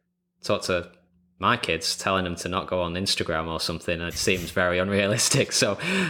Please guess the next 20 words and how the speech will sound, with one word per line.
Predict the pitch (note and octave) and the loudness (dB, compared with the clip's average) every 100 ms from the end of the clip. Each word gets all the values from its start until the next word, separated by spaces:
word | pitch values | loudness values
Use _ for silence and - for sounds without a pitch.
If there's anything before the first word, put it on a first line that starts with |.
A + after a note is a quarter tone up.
| - | 0
I | G#2+ | -2
think | - A2+ | 2 4
rather | A2 A2+ A2 | 6 4 4
than, | G#2 G2+ | 2 4
like, | G2+ F#2 F#2+ - - - | 4 2 0 -6 -10 -6
saying | - G#2 G2 | 2 4 4
you're | F#2+ G2 | 4 2
never | F#2+ | 0
gonna | F#2+ F#2+ | 0 0
go | F2+ F2+ | 2 2
on | G#2+ | 4
it, | F#2 | 2
I | F2 F2+ | 0 0
think, | - F2 - - | 0 -2 -6 -6
you | F#2 | -2
know, | F2+ | -2
teaching | E2 - G2+ - F#2 E2+ - _ _ _ - | 0 0 2 2 0 -2 -10 _ _ _ -2
them, | F2 E2+ E2+ | 0 0 -2
it | D3 | 0
should | - | 2